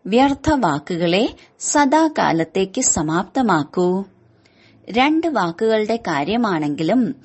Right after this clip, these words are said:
പക്ഷെ അതിനെ വിസ്തരിച്ച് പറഞ്ഞുകൊണ്ടിരിക്കുക, ഇതും വ്യർത്ഥമാണ്.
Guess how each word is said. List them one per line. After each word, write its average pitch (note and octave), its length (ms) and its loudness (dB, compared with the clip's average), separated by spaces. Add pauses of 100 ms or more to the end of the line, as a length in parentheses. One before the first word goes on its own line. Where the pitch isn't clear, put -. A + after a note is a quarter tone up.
(340)
പക്ഷെ D4 480 -2
അതിനെ B3+ 340 0
വിസ്തരിച്ച് B3 680 -2 (140)
പറഞ്ഞുകൊണ്ടിരിക്കുക, G3+ 1080 -2 (520)
ഇതും D#4 400 2
വ്യർത്ഥമാണ്. E3+ 960 2